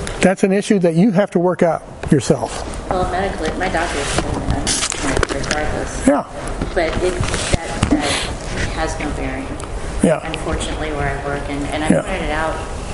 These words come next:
Speaker 2: and they're like, "Why aren't you going to the meeting?" I was like, "Because of X, Y, and Z, and I'm not the only one who needs accommodation for
Speaker 1: Yeah.
Speaker 2: this. So going forward, I expect you will accommodate those."
Speaker 1: Yeah.
Speaker 2: So
Speaker 1: Yeah.
Speaker 2: we'll see what happens.
Speaker 1: Yeah.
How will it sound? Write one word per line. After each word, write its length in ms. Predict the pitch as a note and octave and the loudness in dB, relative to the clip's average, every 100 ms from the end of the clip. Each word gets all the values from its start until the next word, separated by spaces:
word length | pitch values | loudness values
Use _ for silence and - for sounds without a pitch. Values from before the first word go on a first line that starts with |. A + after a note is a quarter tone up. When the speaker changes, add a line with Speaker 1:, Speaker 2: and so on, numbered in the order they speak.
| - - - | -6 -6 -6
Speaker 2:
and 80 | E3 | -2
they're 80 | E3 | 0
like, 140 | D#3+ F3+ E3+ | 0 0 0
"Why 140 | F3+ | -2
aren't 180 | G#3 G3+ | -2 -4
you 80 | F3 | -4
going 180 | F#3 F3+ | -4 -4
to 60 | |
the 100 | E3 | -6
meeting?" 200 | E3 F3+ D#3 | -6 -6 -4
I 20 | |
was 140 | - D#3 | -4 -4
like, 180 | C#3+ | -6
"Because 240 | D#3 E3+ D#3 | -6 -6 -6
of 100 | D3 | -6
X, 200 | C#3 - | -6 -6
Y, 100 | D3+ | -6
and 160 | D3 | -6
Z, 80 | D#3+ | -6
and 180 | D#3+ D3 | -4 -4
I'm 120 | D3 | -2
not 180 | D3 C#3+ | -4 -4
the 160 | C#3+ C#3+ | -4 -4
only 180 | C#3+ C#3+ | -4 -4
one 120 | D3 | -6
who 140 | D3 C#3+ C#3 | -4 -6 -6
needs 100 | - | -6
accommodation 560 | - - C#3 C#3 - - | -8 -6 -6 -6 -6 -6
for 140 | G#2+ | 0
Speaker 1:
Yeah. 100 | F#2 | 0
Speaker 2:
this. 200 | - - - - - - | 0 -4 -8 -8 -8 -6
So 180 | - E3+ | -4 -2
going 220 | D#3 D#3+ D3 | -2 -4 -4
forward, 260 | D#3+ D3 | -2 -2
I 80 | C#3+ | -4
expect 420 | C#3 - D3+ - | -6 -4 -6 -4
you 80 | D#3+ | -6
will 160 | C#3+ C#3 | -6 -6
accommodate 440 | - C#3+ - - - | -6 -6 -6 -8 -8
those." 140 | - F#3 | 2 2
Speaker 1:
Yeah. 200 | D#3 - - - - - - | 2 -4 -10 -8 -8 -6 0
Speaker 2:
So 100 | F3+ | 2
Speaker 1:
Yeah. 60 | D#3+ | 2
Speaker 2:
we'll 80 | |
see 120 | - A3 | -2 -2
what 100 | E3 | -2
happens. 400 | C3+ - - | -4 -6 0
Speaker 1:
Yeah. 120 | F3 | 2